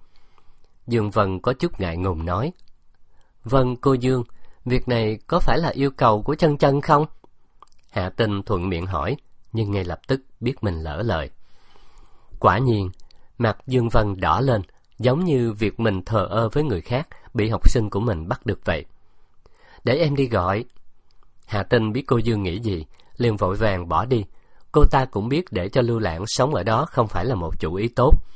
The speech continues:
nhưng mình lại không có cách nào giúp hắn. Nếu trong nhà của cô Dương đã có một kho hàng, vậy thì để cho hắn ở chỗ đó cũng không tồi. Ít nhất cô Dương sẽ không bỏ đói hắn, còn mình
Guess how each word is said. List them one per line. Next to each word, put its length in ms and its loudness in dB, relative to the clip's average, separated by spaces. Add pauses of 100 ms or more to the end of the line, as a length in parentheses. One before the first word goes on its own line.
(240)
nhưng 200 2
mình 200 -2
lại 180 -4
không 260 -2
có 100 -2
cách 220 -6
nào 220 -2
giúp 200 -4
hắn. 260 -2 (920)
Nếu 160 2
trong 160 2
nhà 240 0
của 100 -4
cô 180 2
Dương 340 0
đã 100 -4
có 140 0
một 220 -4
kho 180 2
hàng, 320 -6 (440)
vậy 340 -2
thì 120 -4
để 140 -4
cho 140 -2
hắn 340 -4
ở 120 -6
chỗ 160 -4
đó 360 -4
cũng 200 -6
không 200 -2 (120)
tồi. 280 -2 (500)
Ít 180 -2
nhất 160 2 (340)
cô 140 4
Dương 320 2
sẽ 180 -4
không 240 -2
bỏ 140 -2
đói 220 0
hắn, 240 -2 (500)
còn 240 0
mình 240 -4